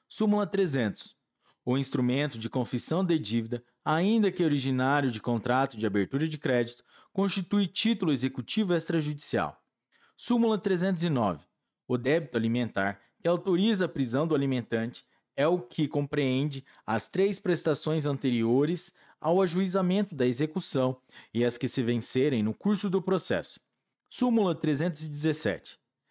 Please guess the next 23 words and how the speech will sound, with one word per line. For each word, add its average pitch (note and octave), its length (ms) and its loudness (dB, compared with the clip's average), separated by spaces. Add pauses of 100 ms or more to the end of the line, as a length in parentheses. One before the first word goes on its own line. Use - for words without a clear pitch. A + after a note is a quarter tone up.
(320)
É D3 80 2
definitiva F#3+ 840 0
a G#2+ 40 4
execução A#2 560 0
de C#3+ 140 -2
título D#3+ 420 -2
extrajudicial, B2 960 -2 (260)
ainda F3 460 0
que A2 140 -4
pendente B2 640 -2
apelação A#2 560 0
contra F3 300 -2
a - 20 -4
sentença G3+ 560 0
que C#3 160 -2
julgue C3+ 380 0
improcedentes B2 800 -2
os A#2 120 -2
embargos. B2 540 -4 (380)
Súmula G#3+ 360 0
trezentos C#3+ 340 0
e - 20 -10
dezenove. C3+ 400 0